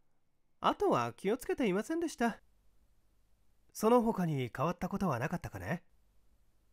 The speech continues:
変わったことといえば、この四五日、旦那は土蔵からお出になりません。いつもは離れでおかみさんと食事をなさるのですが、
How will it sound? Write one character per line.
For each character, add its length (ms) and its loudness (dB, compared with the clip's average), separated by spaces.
変 220 8
わ 100 4
っ 80 -4
た 160 4
こ 140 2
と 120 0
と 140 2
い 100 2
え 80 2
ば、 320 4
こ 160 6
の 160 6
四 180 0
五 120 4
日、 360 0
旦 180 0
那 140 2
は 180 2
土 160 2
蔵 160 2
か 140 2
ら 100 4
お 80 4
出 100 2
に 100 2
な 100 2
り 60 0
ま 100 2
せ 180 2
ん。 180 0
い 100 4
つ 120 0
も 140 6
は 180 8
離 240 2
れ 80 4
で 140 2
お 140 4
か 100 0
み 80 0
さ 140 0
ん 80 -2
と 100 0
食 300 -2
事 160 0
を 80 2
な 100 4
さ 100 0
る 80 2
の 120 2
で 80 0
す 100 -6
が、 260 2